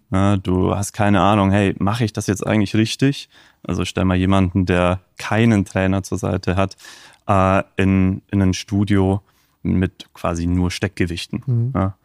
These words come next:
Speaker 1: Der wird sich erstmal YouTube-Tutorials reinziehen und versuchen zu erlernen, wie man's jetzt macht. Und, ähm, das, was auf den Displays bei uns passiert, das soll eigentlich genau diese Aufgabe übernehmen. Es soll nicht den Trainer ersetzen,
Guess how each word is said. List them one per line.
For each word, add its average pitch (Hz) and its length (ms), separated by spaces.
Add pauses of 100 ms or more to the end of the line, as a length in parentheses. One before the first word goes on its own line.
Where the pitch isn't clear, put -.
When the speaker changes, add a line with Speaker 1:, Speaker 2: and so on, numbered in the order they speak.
(340)
Speaker 1:
Der 92 140
wird 98 160
sich 95 160
erstmal 98 320
YouTube-Tutorials 110 1000
reinziehen 117 680
und 101 160
versuchen 110 580
zu - 160
erlernen, 104 640
wie 107 100
man's 107 240
jetzt - 180
macht. 98 300 (760)
Und, 98 380 (140)
ähm, 98 520
das, - 200
was 104 120
auf 110 220
den 110 140
Displays 98 460
bei - 100
uns 98 200
passiert, 104 600
das 98 140
soll 110 160
eigentlich 104 280
genau 101 420 (640)
diese 101 220
Aufgabe 92 540
übernehmen. - 640 (340)
Es - 120
soll 110 100
nicht 104 160
den 95 120
Trainer 90 300
ersetzen, 95 600